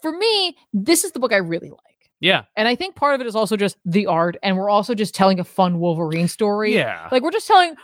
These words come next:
Speaker 1: we're just getting an opportunity for Wolverine to revisit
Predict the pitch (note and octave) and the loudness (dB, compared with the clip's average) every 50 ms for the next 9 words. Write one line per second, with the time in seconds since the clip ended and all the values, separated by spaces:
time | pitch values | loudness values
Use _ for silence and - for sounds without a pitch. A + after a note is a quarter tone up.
0 | - _ F#4+ G#4 B4 C#5 - - E4 E4 E4+ D#4+ D#4 C#4+ C#4 C#4 C#4 A#3+ D4+ C4 | -12 _ -2 2 2 2 0 0 -2 -2 -2 0 0 0 0 0 -2 -2 0 0
1 | C4 B3 - B3+ B3 A#3 B3 C#4 B3 C4+ B3+ B3 B3 B3 A3+ G3+ F#3+ A3 B3+ C4 | 0 0 -2 -2 2 2 2 2 2 0 -2 -2 0 0 -2 -2 0 0 0 2
2 | C4+ C4 C4+ C4+ C4+ B3+ C4 _ _ - F#3+ G#3 B3 A3+ F#3+ A3 G#3+ G#3 | 2 2 0 0 -2 -4 -8 _ _ -4 0 0 0 2 2 0 -2 -2